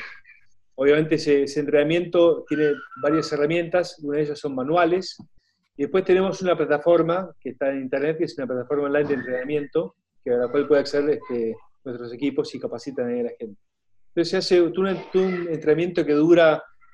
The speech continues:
es medio variable, de acuerdo también a cuánto tiempo tiene el, este, el franquiciado para dedicarle a la,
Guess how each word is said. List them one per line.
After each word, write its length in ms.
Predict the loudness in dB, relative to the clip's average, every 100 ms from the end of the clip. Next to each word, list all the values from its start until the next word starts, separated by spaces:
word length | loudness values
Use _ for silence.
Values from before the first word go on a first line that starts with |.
| _
es 240 | -8 -6
medio 220 | 2 4 6
variable, 460 | 6 6 6 8
de 80 | 6
acuerdo 260 | 6 4 4
también 240 | 2 0
a 40 |
cuánto 220 | 0 0 2
tiempo 240 | 2 2
tiene 360 | 2 0 0 -2
el, 360 | -6 -12 -18 -20 _ _ _
este, 280 | -14 -8 -6
el 200 | -6 -6
franquiciado 580 | -6 -6 0 4 6 6
para 200 | 2 -2
dedicarle 480 | 0 2 4 4
a 40 | 2
la, 120 | -2